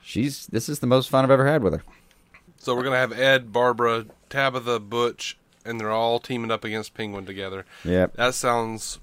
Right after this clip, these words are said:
Speaker 2: pretty amazing.
Speaker 1: Doesn't it? Penguin sounds screwed. Who's he got?
Speaker 2: He's either gonna be screwed or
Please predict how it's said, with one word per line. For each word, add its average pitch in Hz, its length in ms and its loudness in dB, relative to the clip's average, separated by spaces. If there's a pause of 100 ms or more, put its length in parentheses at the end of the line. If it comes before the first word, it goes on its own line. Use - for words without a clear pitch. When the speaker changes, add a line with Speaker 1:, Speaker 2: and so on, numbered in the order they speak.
Speaker 2:
pretty 113 280 -6
amazing. 98 440 -8
Speaker 1:
Doesn't 95 260 4
it? 135 160 0 (380)
Penguin 101 240 0
sounds 80 240 -4
screwed. 110 520 -2 (200)
Who's 143 100 -6
he 160 80 -4
got? 185 320 4 (340)
Speaker 2:
He's 135 200 -8
either 160 160 -4
gonna 131 160 -2
be 110 120 -6
screwed 123 640 -4 (180)
or 113 460 0